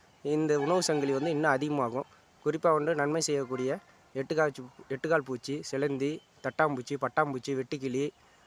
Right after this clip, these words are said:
குளவி, தேனீ இதெல்லாம் வந்து அதிகமாகும். அப்ப இதோட வேலை என்ன அப்படின்னு பார்த்திங்கன்னா, இந்த பயிர்களுக்கு தீமை செய்யக்கூடிய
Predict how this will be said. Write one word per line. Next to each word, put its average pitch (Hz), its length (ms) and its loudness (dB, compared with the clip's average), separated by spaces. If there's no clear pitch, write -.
குளவி, 147 420 6
தேனீ 147 380 4
இதெல்லாம் 139 320 2
வந்து 139 220 0
அதிகமாகும். 139 640 -2
அப்ப 147 220 2
இதோட 156 320 6
வேலை 180 260 6
என்ன 160 260 4
அப்படின்னு 139 220 -2
பார்த்திங்கன்னா, 135 360 -2
இந்த - 180 -12
பயிர்களுக்கு 170 480 2
தீமை 160 300 0
செய்யக்கூடிய 135 500 0